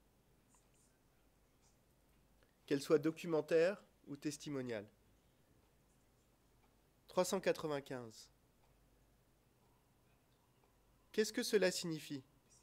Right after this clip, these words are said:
Que ces trois cent quatre-vingt-quinze notes de bas de page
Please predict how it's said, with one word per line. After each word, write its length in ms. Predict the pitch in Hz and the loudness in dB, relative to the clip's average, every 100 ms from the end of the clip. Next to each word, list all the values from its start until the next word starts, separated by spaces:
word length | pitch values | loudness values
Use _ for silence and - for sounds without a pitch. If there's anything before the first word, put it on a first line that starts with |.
| _ _ _ _ _ _ _ _ _ | _ _ _ _ _ _ _ _ _
Que 100 | 185 | -2
ces 160 | 180 190 | 2 0
trois 220 | - 240 | 2 2
cent 200 | 240 240 | 2 2
quatre-vingt-quinze 760 | 214 - 196 180 - 202 190 | 0 2 2 2 2 0 2
notes 160 | 185 175 | 2 2
de 80 | 151 | 4
bas 160 | 143 | 4
de 40 | 147 | 2
page 460 | 226 269 233 - | 0 -2 -2 -8